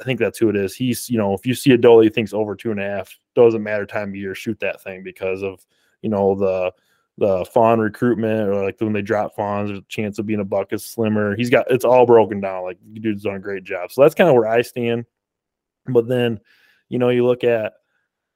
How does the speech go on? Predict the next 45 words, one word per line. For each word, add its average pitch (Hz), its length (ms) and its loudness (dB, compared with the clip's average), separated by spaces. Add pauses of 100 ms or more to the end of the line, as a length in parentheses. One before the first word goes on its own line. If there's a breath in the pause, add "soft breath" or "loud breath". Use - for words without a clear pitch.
(520)
you - 120 -10
know, 104 100 -4
harvest 123 480 0
across 113 360 -4
the 110 60 -14
state 139 260 -2
this 127 200 -4
year 131 120 -2
was 117 160 -2
way 123 260 0
down, 117 440 0
and 110 140 -6
you, 107 120 -8
you 104 200 -10
always 117 260 0
get 113 120 -8
the 113 80 -8
guys 107 340 -4
saying, 104 300 -8
"Man, 110 180 -2
we're, 107 220 -2 (100)
it's - 160 -16
because 123 380 0
they've 113 180 -2
given 123 240 0
out 117 160 0
so 135 160 -2
many 113 140 0
doe 113 260 2
tags. 110 380 -2
We've 101 120 -12
shot 113 280 -4
all 113 100 2
the 101 100 -6
deer." 120 640 0 (440 soft breath)
So, 123 160 6
like, 113 160 4
where 127 320 0
do 202 60 0
you 277 160 2
kinda 151 280 0
fall 127 460 2
in 117 80 -6
this, 113 300 -6
like, 104 240 -4